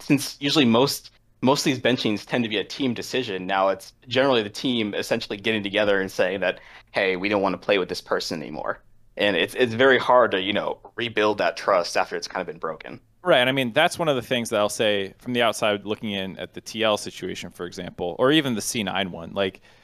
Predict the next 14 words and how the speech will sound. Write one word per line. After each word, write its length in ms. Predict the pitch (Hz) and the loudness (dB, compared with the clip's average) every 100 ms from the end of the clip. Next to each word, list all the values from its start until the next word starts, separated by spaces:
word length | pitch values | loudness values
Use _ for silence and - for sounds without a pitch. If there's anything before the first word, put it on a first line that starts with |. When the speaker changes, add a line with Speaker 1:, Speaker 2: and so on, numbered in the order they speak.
| _ _ _ - | _ _ _ 0
Speaker 2:
I 140 | 123 | 2
don't 220 | 139 135 | 4 4
know 380 | 131 147 131 98 - | 6 6 6 2 -2
really 260 | 123 110 | 0 0
why 400 | 101 107 107 98 - _ | 2 2 2 0 -6 _
these 260 | 113 107 95 | -10 -8 -6
players 480 | - 107 95 98 - | 0 2 2 -2 -2
were 160 | 98 | 0
benched. 460 | 92 107 82 - - | 0 -2 -2 -6 -4
Like, 180 | 104 98 | -4 0
it 160 | 113 | -2
could 300 | - 180 214 | 2 4 4
be 260 | 110 95 107 | 2 -4 -4
that 400 | 107 101 101 - | 0 2 0 -2